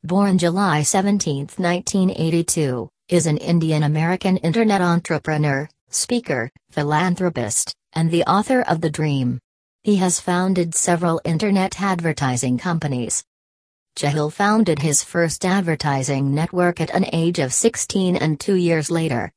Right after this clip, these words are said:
became a millionaire after selling it to ValueClick at nearly forty dollars million.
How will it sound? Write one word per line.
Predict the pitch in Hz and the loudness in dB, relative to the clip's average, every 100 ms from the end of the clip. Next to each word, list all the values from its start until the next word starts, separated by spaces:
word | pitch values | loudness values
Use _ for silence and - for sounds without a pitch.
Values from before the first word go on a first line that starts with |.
| _ | _
became | 180 185 202 185 185 | -2 -2 0 2 2
a | 180 | 2
millionaire | 170 170 170 165 175 151 - | 2 2 0 0 0 0 2
after | 147 - 160 | 0 0 -2
selling | - 165 151 147 | 0 0 0 -2
it | 123 | -4
to | 165 | -2
ValueClick | 139 135 147 156 - 190 - | 2 2 2 -2 -2 -4 -2
at | - | 0
nearly | 196 214 185 160 | 2 4 2 0
forty | - 160 151 151 | 2 2 2 0
dollars | 151 147 151 165 156 | 0 0 0 0 0
million. | 175 175 175 180 | 2 2 2 2